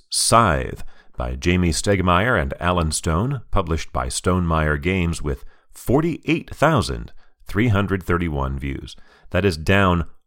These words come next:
only one hundred forty-six views,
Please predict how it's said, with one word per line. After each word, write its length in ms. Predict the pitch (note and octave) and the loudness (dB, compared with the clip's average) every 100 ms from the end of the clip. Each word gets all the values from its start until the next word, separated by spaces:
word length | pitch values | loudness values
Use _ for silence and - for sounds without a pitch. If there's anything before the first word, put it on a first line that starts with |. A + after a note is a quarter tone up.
| - | -6
only 460 | - C#3+ C#3 A2 E2+ | 2 2 4 2 2
one 380 | D2 C#2 A#2 E3+ | 2 0 0 0
hundred 640 | C#3+ - D#3 D3 C#3+ B2+ | -4 -4 -2 -2 -4 -6
forty-six 960 | - - B2 B2+ A2+ - B2+ - - - _ _ | -8 0 0 0 -2 -2 -2 -4 -12 -12 _ _
views, 460 | F2+ D2 - - | 0 0 -4 -12